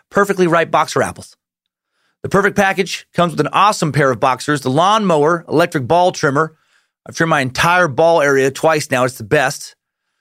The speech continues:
I forgot to bring my travel bag to Tacoma. My balls felt a little, uh, mangy. Prickly, not toned, but sad.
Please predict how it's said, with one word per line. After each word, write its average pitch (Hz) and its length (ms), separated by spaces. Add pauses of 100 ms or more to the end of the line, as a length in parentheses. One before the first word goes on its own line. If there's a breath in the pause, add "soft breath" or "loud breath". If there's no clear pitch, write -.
(180)
I - 20
forgot - 160
to 131 60
bring 151 120
my 131 80
travel 160 320
bag 156 240
to 123 80
Tacoma. 165 440
My 123 80
balls 156 340
felt 151 320
a - 20
little, 151 240
uh, 147 140
mangy. 147 400 (540)
Prickly, 180 400 (160)
not 143 180
toned, 147 360 (180)
but 170 100
sad. 127 300